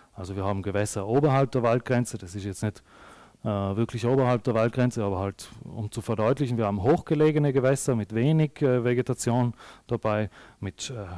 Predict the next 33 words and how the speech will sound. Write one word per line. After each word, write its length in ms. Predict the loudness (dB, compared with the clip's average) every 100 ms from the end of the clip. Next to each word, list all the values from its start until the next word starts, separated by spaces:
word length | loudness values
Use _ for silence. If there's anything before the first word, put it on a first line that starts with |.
| -16 -18
steiler, 640 | -10 -4 2 4 4 2 0 -10 _ -8
äh, 180 | -6 -4
oder 260 | -6 -2
hoher 220 | 2 2
Steigung, 580 | 2 2 2 2 2 0 -2 -16 -16
wo 220 | -8 -6 -6
das 160 | -4
Wasser 280 | -4 -4 -4
turbulent 540 | -4 -4 0 2 2 2
ist. 260 | -2 -4 -20 -20 -14
Wir 140 | -6 0
haben, 320 | 2 2 0 -6 -20 _ _ _ _ _ _ _ _ -14
äh, 220 | -6 -4 -2
Gewässer 560 | 0 2 0 0 0
in 180 | 0 0
den, 260 | -2 -4 -6
in 200 | -6 -4
den 160 | -4
Talregionen, 880 | -2 2 2 4 2 4 4 4 2
oberen 400 | 2 2 4 2
Talregionen, 760 | 2 2 4 4 4 4 4 2
die 140 | 2
immer 160 | 4 4
noch 160 | 2
turbulent 520 | 0 -2 0 2 0 2
sein, 300 | 2 2 2
aber 320 | 0 0 0
wesentlich 500 | 0 -2 -4 -4 -6
stabiler 560 | -8 -4 0 0 2
als 240 | 2 0 -2
die 140 | -2
hochgelegenen 600 | 0 0 0 2 2 2
Gewässer. 360 | 2 2 2 -2